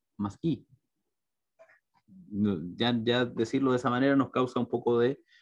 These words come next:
problema para poder entender cómo se procede a hacer esa, esa, esa operación. Porque estamos, vamos, sabemos dividir por números reales, pero dividir por num-,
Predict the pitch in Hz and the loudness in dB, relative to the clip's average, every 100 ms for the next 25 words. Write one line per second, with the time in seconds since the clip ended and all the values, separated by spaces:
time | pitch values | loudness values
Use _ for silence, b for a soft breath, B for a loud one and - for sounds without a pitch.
0 | b 117 120 135 147 143 120 117 110 117 | b 2 4 6 4 4 2 2 0 2
1 | 120 - 120 117 139 - _ _ _ _ | 0 0 0 0 -2 -4 _ _ _ _
2 | _ _ _ 127 131 127 127 117 107 147 | _ _ _ 2 4 2 -2 -2 -2 0
3 | 160 110 - _ 92 95 104 101 - 98 | 2 0 -2 _ -10 -6 -2 -2 -2 -2
4 | 95 - 98 98 92 98 95 98 92 95 | -2 -4 -8 -8 -8 -8 -2 -2 -2 -4
5 | 104 - _ _ _ _ _ _ _ _ | -6 -8 _ _ _ _ _ _ _ _
6 | _ _ _ _ 101 85 - 104 95 104 | _ _ _ _ -10 -8 -4 -2 -2 0
7 | 110 110 101 101 110 120 117 113 127 113 | 0 0 -2 -2 0 2 4 4 2 -2
8 | 101 107 101 98 104 120 135 - 107 95 | -4 0 0 0 -2 0 -2 -2 -4 -2
9 | 92 101 101 104 104 107 | 0 -2 -4 -6 -2 -2